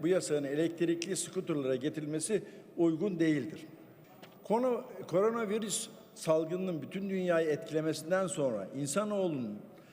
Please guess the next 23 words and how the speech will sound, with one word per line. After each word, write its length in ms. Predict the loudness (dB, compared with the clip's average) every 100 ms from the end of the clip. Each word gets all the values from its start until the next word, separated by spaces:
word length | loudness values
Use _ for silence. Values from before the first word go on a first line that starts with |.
| -20 -18 0
virüsten 520 | 2 2 0 0 0
korunmak 460 | -2 -2 0 0 0
için 200 | -6 -8 -6
toplu 300 | -4 -2 -2
taşımayı 460 | -2 0 -2 -2
kullanmak 640 | -4 -4 -2 0 -2 -2
yerine 340 | -6 -4 -6 -8 -12 -20 -10
bisiklette, 600 | -6 -6 -2 0 0 0
elektrikli 800 | 0 0 -2 -2 -2 -2 -4 -6
skuter 440 | -6 -10 -10 -4 -2
gibi 260 | 0 0
araçlara 480 | 4 2 2 2 2
yönelen 440 | 4 2 2 0 -2 -12 -18 -20 -14 -2
vatandaşlarımızın 1000 | 2 2 4 2 2 2 2 0 -4 -6
sayısı 440 | -2 -2 0 0
artmakta. 640 | 0 0 0 -2 -2 -6 -6 -12 -14
Şehirlerimizde 920 | -2 2 2 2 0 0 -4 -2 -2
bu 100 | -2
konudaki 480 | 0 0 0 -2 -4
mevcut 460 | 0 0 0 -2 0
altyapı 420 | 0 2 -4 -2
eksiklikleri 680 | -4 -4 -12 -6 0 0
de 120 | 0